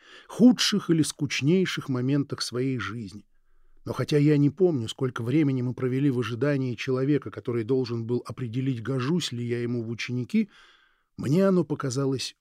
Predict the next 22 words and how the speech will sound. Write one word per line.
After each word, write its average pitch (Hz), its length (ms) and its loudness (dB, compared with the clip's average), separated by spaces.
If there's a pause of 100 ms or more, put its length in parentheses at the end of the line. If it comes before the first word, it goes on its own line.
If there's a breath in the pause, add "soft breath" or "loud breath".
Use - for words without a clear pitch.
очень 143 580 0
долгим. 82 640 -10 (920)
К - 100 -12
моей 165 300 6
досаде, 170 540 4 (300 loud breath)
каждый 151 340 6
раз, 165 180 6
когда 117 280 -2
кто-то 170 300 4
выходил 139 480 2
из 135 60 4
жужжащего 123 760 -2
лифта, 160 400 0 (280 loud breath)
и 139 80 0
я 147 160 6
представлял, 156 600 4
что - 180 -2
это 135 160 0
будет 147 320 0 (220)
тот 277 260 2
самый 185 480 0
человек, 160 640 2